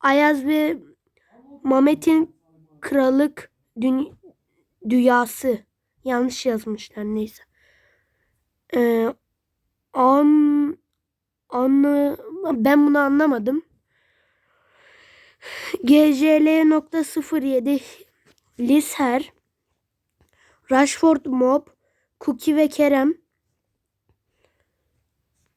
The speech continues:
Bun-, e, bazılarını okuyamıyorum bu arada. Nurettin'e dört yüz yirmi sekiz, Dilebek Jorev, Joraev,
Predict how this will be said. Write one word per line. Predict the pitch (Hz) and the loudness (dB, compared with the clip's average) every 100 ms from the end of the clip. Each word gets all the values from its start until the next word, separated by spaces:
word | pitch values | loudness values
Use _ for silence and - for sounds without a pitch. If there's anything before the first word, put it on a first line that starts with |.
| _ _ _ _ _ _ | _ _ _ _ _ _
Bun-, | 269 349 - _ _ _ _ _ - | -2 -2 -6 _ _ _ _ _ -2
e, | 277 254 262 - _ 262 | 0 0 -2 -8 _ 0
bazılarını | 294 311 269 294 285 294 | 2 2 0 0 2 0
okuyamıyorum | 226 - 302 302 262 226 220 208 | -2 -4 0 2 2 0 -2 -2
bu | |
arada. | 226 214 202 233 262 _ _ _ _ - | -4 -4 -4 -6 -8 _ _ _ _ -4
Nurettin'e | 247 269 285 302 311 294 _ 302 302 311 320 349 - _ _ - | 2 4 4 2 0 -4 _ -2 0 2 0 -2 -10 _ _ -4
dört | 285 277 - | -2 -2 -8
yüz | 262 | -8
yirmi | 269 277 277 | -4 -2 -2
sekiz, | 269 285 269 285 302 - _ _ _ _ _ 247 | -4 -8 -4 -4 -4 -10 _ _ _ _ _ -2
Dilebek | 269 277 262 262 302 - | 2 2 2 2 2 -2
Jorev, | 285 262 220 262 262 285 262 277 285 359 - _ _ _ _ _ - 262 302 - _ _ _ _ _ _ | -12 -12 -8 -4 -2 -2 -2 0 0 -4 -16 _ _ _ _ _ -2 0 -2 -10 _ _ _ _ _ _
Joraev, | 233 226 254 240 262 294 294 254 294 | -14 -6 2 4 4 2 0 0 -2